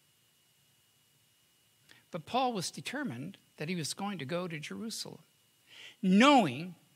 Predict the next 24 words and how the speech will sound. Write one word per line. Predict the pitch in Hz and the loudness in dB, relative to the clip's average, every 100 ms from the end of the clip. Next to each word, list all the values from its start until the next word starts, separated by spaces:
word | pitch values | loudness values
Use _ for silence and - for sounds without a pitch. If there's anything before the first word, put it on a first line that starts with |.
| _ | _
the | 147 147 | -8 -4
danger | 147 208 185 123 117 131 - _ _ - _ _ _ _ - | 2 4 4 0 -6 -12 -18 _ _ -20 _ _ _ _ -6
and | 170 139 | -4 0
believing | 196 226 302 330 185 135 107 120 - _ _ _ _ _ _ _ _ _ _ _ _ _ _ _ _ _ _ _ | 2 6 6 6 4 0 -4 -14 -20 _ _ _ _ _ _ _ _ _ _ _ _ _ _ _ _ _ _ _
the | 143 | -8
prophecy | - 208 208 139 135 | 2 4 4 -2 -8
that | 123 131 | -6 -6
had | 131 123 | -4 -6
been | 131 | -8
spoken | - 196 208 120 | -4 -4 -4 -8
to | 110 | -10
him | 135 135 | -10 -8
in | 147 | -8
that | 147 - | -10 -10
room. | 143 117 107 _ _ _ _ _ _ _ _ _ _ _ _ _ _ _ _ _ _ _ - - - _ | -14 -14 -20 _ _ _ _ _ _ _ _ _ _ _ _ _ _ _ _ _ _ _ -20 -20 -20 _
Now, | 175 | -4
this | 214 277 - | 0 0 2
reminds | 214 196 190 196 156 | 2 6 6 6 0
me | 147 113 131 151 - - | -6 -8 -8 -10 -14 -12
of | 165 143 143 127 | -8 -6 -4 -4
something | - 208 202 185 | -4 -4 -4 -6
else | - 127 - - | -6 -6 -8 -10
that | - | -12
happened. | - - - 185 175 | -12 -14 -14 -20 -20